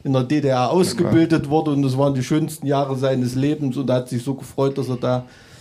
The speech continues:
Speaker 1: ähm, für Deutsch-, für Deutschland arbeiten darf, dass das dann alles irgendwie so seinen Gang ging. Das ist schon krass, wie lange diese Volkssolidarität der D D R so nachhalt, oder? Ich meine
Speaker 2: Das sind Erfahrungen.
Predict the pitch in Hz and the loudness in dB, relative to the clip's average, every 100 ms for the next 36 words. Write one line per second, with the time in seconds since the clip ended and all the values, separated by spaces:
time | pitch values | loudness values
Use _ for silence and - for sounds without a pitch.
0 | - - _ - - 123 123 - 120 135 | -20 -20 _ -12 -2 0 0 0 -2 0
1 | 147 147 - - 139 135 151 190 190 - | 0 -2 -10 -4 -2 2 4 4 2 0
2 | 139 135 127 156 160 131 127 139 127 139 | 2 2 0 0 2 0 -2 -2 0 0
3 | 139 139 135 131 139 120 135 135 139 139 | -2 -6 -4 -4 -2 -2 0 -2 -2 -4
4 | 135 143 139 120 127 113 131 170 175 110 | -4 -2 -2 0 0 0 0 0 -2 -2
5 | 104 101 98 - - 233 233 208 - - | -4 -6 -6 -10 -4 2 4 2 -2 -14
6 | _ _ _ _ _ - - 131 135 170 | _ _ _ _ _ -20 -12 -6 -4 -4
7 | - - 127 123 170 143 160 156 143 139 | -4 -6 -2 -2 -2 -4 -6 -4 0 0
8 | 127 - _ _ _ _ - - 196 254 | -2 -10 _ _ _ _ -6 2 2 2
9 | - 147 143 139 135 127 123 - 147 147 | -4 -2 -2 -2 -2 -2 -4 -4 -4 -4
10 | 127 135 123 127 120 151 156 156 - - | -6 -4 -6 -4 -4 -4 -4 -6 -10 -8
11 | 131 180 269 - 117 107 101 - - 143 | -4 -4 -6 -8 -6 -6 -6 -8 -6 -2
12 | 196 160 139 143 143 143 - - 175 175 | 0 0 -2 -4 -4 -4 0 4 4 4
13 | 143 - 170 165 101 80 82 | 0 2 2 4 2 0 -4